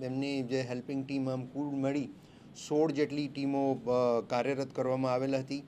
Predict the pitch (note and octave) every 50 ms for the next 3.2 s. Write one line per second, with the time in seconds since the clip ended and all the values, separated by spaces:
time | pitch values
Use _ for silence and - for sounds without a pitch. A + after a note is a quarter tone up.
0 | - - - - - - B2+ B2 A2+ A2 A#2+ B2+ C3 C3 C3 C3+ C3 B2+ C3+ C3+
1 | C3+ C#3+ B2+ C3 B2+ C3 C3 C3 C3 - B2 A#2+ A#2+ B2+ B2 A#2+ A#2 B2+ A#2 B2+
2 | C3+ C3+ C3+ C3 B2+ B2+ - C3+ C3+ C3 C3+ B2+ A#2+ - C3 B2+ C3 C3+ C#3+ D3
3 | D3+ D3+ D3 C#3+